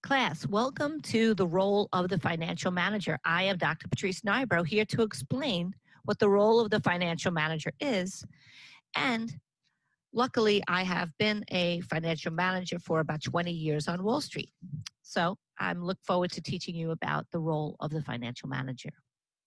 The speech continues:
The financial manager is a liaison between the capital markets and the firm's operations. What is capital?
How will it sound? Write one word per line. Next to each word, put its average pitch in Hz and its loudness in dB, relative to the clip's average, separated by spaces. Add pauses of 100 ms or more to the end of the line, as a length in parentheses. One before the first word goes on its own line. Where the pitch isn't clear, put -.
(760)
The 240 -2
financial 277 2
manager 190 0
is 190 2
a 185 2
liaison 185 0
between 180 -2
the 160 -2
capital - 0
markets 160 -2 (100)
and 175 0
the 180 -2
firm's 170 0 (100)
operations. 175 0 (440)
What 262 4
is 262 4
capital? - 0